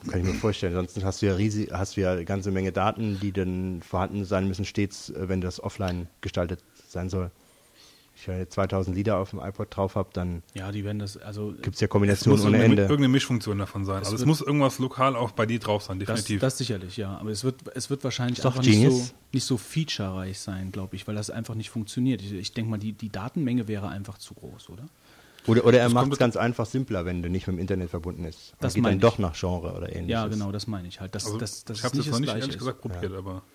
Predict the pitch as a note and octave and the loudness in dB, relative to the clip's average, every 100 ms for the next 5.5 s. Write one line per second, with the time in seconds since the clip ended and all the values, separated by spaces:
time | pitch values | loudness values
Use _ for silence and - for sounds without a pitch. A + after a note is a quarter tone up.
0 | _ - - - - G2+ G#2 G#2 G#2 C3 | _ -20 -10 -6 -2 0 0 2 2 2
1 | B2+ - - C#3 B2+ E3+ E3 D3+ D#3+ - | 2 -4 -2 2 2 4 2 2 0 -4
2 | - C#3 - C3 - A#2 C#3 F3+ D3+ D3+ | -4 -4 -2 -4 -2 0 2 2 2 2
3 | - C3+ - C#3+ - E3+ D#3+ E3 F3+ - | 2 0 -4 -4 -2 -2 0 -2 -2 -2
4 | G2 - G#2 G#2 F#2+ G#2+ G2+ G2+ G2 F#2 | -4 -4 -4 -6 -6 -6 -6 -8 -8 -10
5 | - G2+ G2+ G2 F#2 | -12 -14 -10 -8 -10